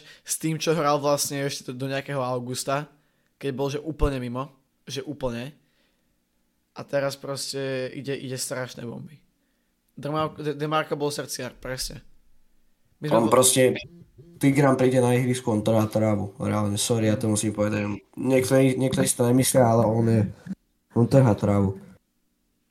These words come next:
Speaker 1: Urobil naozaj o-, obrovský. Ale aj, aj my sme hovorili, že, že proste, že tá rýchlosť je, ktorá mu chýbala.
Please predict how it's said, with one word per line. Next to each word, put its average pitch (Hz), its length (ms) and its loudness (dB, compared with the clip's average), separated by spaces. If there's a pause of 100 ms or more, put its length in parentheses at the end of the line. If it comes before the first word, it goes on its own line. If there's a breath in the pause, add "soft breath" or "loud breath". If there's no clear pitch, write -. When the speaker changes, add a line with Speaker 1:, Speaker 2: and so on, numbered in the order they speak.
(400)
Speaker 1:
Urobil 143 360 -2
naozaj 131 280 -4
o-, 123 180 -4
obrovský. 131 640 -6 (220 loud breath)
Ale 147 200 -2
aj, 147 300 -2 (220 soft breath)
aj 147 100 0
my 151 140 0
sme 156 120 -4
hovorili, 147 440 -2
že, 139 260 -6
že 135 160 -10
proste, 131 320 -8
že 127 320 -8
tá 127 160 -6
rýchlosť 123 440 -10
je, 123 100 -4
ktorá 123 340 -8
mu 123 80 -8
chýbala. 123 560 -6